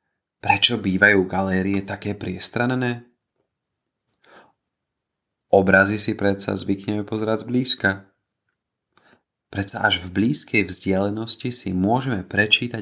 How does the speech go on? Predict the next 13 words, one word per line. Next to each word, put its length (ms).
ich 160
názvy, 640
odhaliť 560
ťahy 240
štetca 720
či 160
drobné 560
detaily. 560
Niektoré 480
obrazy 400
však 320
potrebujú 640
odstup. 560